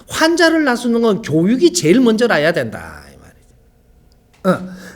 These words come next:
그러니까 이 환자, 환자를 나서는 데는 내가 환자가 될 때는 분명히 원인이 있으니까 이 원인을 잡아서 정리를 해가지고 이제 고쳐는 주지만 환자가 됐으니까 고쳐는 주지만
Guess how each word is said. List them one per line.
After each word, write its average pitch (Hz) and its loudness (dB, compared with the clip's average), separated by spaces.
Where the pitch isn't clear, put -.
그러니까 254 0
이 - -6
환자, 226 0
환자를 277 0
나서는 202 -4
데는 185 -2
내가 247 2
환자가 294 -2
될 254 -4
때는 240 -2
분명히 440 4
원인이 185 2
있으니까 127 -6
이 277 2
원인을 220 2
잡아서 214 -2
정리를 156 -4
해가지고 120 -2
이제 196 0
고쳐는 247 0
주지만 196 -2
환자가 262 -2
됐으니까 254 0
고쳐는 262 -2
주지만 127 -4